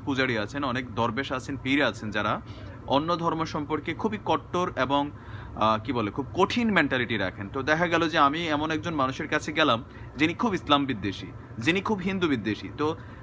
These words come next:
তার এই ডায়লগ শুনে আমার ভিতরে অন্য ধর্ম সম্পর্কে খুব বাজে চিন্তাভাবনা আসবে, যেগুলোর প্রমাণ হচ্ছে কমেন্টে যারা গালি দেন, বোঝাই যায় যে আপনার পীরকে বা আপনার পুরোহিতকে বা আপনি কতটুকু ধার্মিক, ঠিক আছে? তো এই কারণে আমার এই ভিডিওটা আপ-, আমি আপ-, যেটা করছি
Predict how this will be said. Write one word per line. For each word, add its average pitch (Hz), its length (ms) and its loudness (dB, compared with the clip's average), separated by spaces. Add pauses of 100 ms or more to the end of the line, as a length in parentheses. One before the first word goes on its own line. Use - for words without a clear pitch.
(140)
তার 156 300 12
এই 208 140 2
ডায়লগ 143 360 6
শুনে 165 220 0
আমার 139 240 4
ভিতরে 170 280 -2
অন্য 143 240 0
ধর্ম 156 220 -4
সম্পর্কে 160 400 -6
খুব 180 240 -2
বাজে 135 360 6
চিন্তাভাবনা 147 600 0
আসবে, 143 240 0
যেগুলোর 135 360 0
প্রমাণ 147 320 0
হচ্ছে 151 340 -2 (340)
কমেন্টে 160 360 4
যারা 156 200 2
গালি 123 340 4
দেন, 151 220 -2
বোঝাই 160 340 0
যায় 170 220 0
যে 151 100 -2
আপনার 131 260 0 (100)
পীরকে 185 360 -2
বা 117 120 0
আপনার 120 220 -4
পুরোহিতকে 143 640 -2
বা 117 180 2
আপনি 127 280 -2 (360)
কতটুকু 139 440 -2
ধার্মিক, 131 460 2 (440)
ঠিক 147 140 -4
আছে? 127 240 0
তো 120 200 -6
এই 160 140 6
কারণে 196 280 6
আমার 156 160 4
এই 147 80 2
ভিডিওটা 139 360 0
আপ-, 120 300 -2
আমি 123 220 0
আপ-, 104 400 -4
যেটা 117 160 -2
করছি 120 440 -2